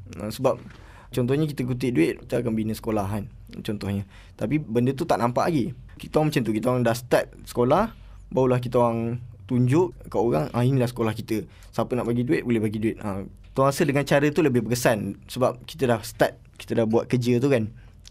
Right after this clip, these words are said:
Kita start dengan satu family. Bila kita dah tiga, empat bulan kita bantu dia dan kita rasa okey, kita mula masuk ke kem-kem pelarian. Kem pelarian tak jauh pun dengan universiti saya pun dekat. Kalau naik bas ke universiti tu memang lalu.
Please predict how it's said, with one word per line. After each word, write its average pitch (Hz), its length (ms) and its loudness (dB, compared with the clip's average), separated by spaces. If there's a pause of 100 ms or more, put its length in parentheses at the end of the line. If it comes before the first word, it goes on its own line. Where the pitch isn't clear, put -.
(680)
Kita 127 160 -2
start 135 240 2
dengan 139 160 2
satu 127 160 0
family. 123 400 2 (160)
Bila 107 180 0
kita 120 240 -2
dah 117 380 4 (500)
tiga, 123 320 0
empat 117 160 0
bulan 131 280 4
kita 120 200 0
bantu 117 480 2
dia 143 160 0
dan - 240 0
kita 110 200 -2
rasa 113 160 -2 (280)
okey, 131 400 -2 (320)
kita 135 240 2
mula 131 240 4
masuk 123 320 0
ke 123 160 -2
kem-kem 117 320 0
pelarian. 113 400 0
Kem 139 160 0
pelarian 139 400 2
tak 127 320 0
jauh 131 160 2
pun 131 160 2
dengan 113 320 0
universiti 120 400 0
saya 131 160 2
pun 135 160 0
dekat. 120 400 0
Kalau 123 200 0
naik 123 200 0
bas 131 240 0
ke 139 80 0
universiti 131 560 0
tu 170 80 2
memang 131 240 2
lalu. 123 320 4